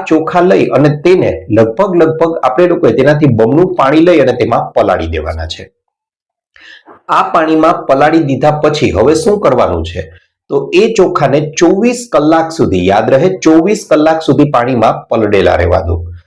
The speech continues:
હવે ચોખા છે તેને આયુર્વેદમાં વાળ માટે સર્વશ્રેષ્ઠ માનવામાં આવ્યા છે. હવે ચોખાને જ્યારે તમે પાણીમાં પલળેલા રહેવા દેશો એટલે ધીમે ધીમે ચોખાના જે તમામ ગુણો છે તે પાણીમાં આવી જશે.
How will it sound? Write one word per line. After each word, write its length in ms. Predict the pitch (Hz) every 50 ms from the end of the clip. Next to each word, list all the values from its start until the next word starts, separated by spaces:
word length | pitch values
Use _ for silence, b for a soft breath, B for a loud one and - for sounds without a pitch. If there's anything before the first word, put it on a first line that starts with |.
| B B B _ -
હવે 140 | 110 117 127
ચોખા 500 | 127 123 - 127 123 123 120 - 175 170
છે 160 | - - 190 -
તેને 180 | - 147 139 147
આયુર્વેદમાં 800 | 139 143 104 208 254 302 330 320 - 127 120 - 120 - 147 147
વાળ 360 | - 87 92 92 113 143 165
માટે 300 | 165 147 123 - - 135
સર્વશ્રેષ્ઠ 720 | 139 143 - 135 127 139 160 160 - 143 151 147 147 -
માનવામાં 480 | 123 113 107 104 101 101 98 101 127 -
આવ્યા 360 | - 95 92 90 92 92 80
છે. 200 | 80 - - - - _ _ _ _ _ _ _ _ _ _ _ _ _ _ _ -
હવે 120 | 120 127 135
ચોખાને 520 | - - - 117 113 - - 156 151 160
જ્યારે 220 | 156 - 151 147
તમે 260 | - 156 156 151 143 -
પાણીમાં 360 | 135 120 120 135 139 147 147
પલળેલા 420 | 135 120 120 127 143 151 151 156 151
રહેવા 260 | 123 117 123 165 185
દેશો 460 | 185 165 139 120 - - 113 110 B B B B B _
એટલે 160 | - 123 123
ધીમે 400 | 101 - - - 101 110 120 156 180
ધીમે 300 | 180 - 147 143 139 147 147 - - _ _ -
ચોખાના 500 | - 123 123 123 - 185 170 151 127 104
જે 140 | 92 117 120
તમામ 500 | 120 - - 113 110 127 156 175 175 151
ગુણો 200 | 139 143 156 160
છે 240 | 160 160 160 175 165
તે 100 | - 123
પાણીમાં 440 | 117 120 123 113 107 104 107 120 143
આવી 320 | - - - 98 98 101
જશે. 400 | 92 - 98 87 82 - 90 B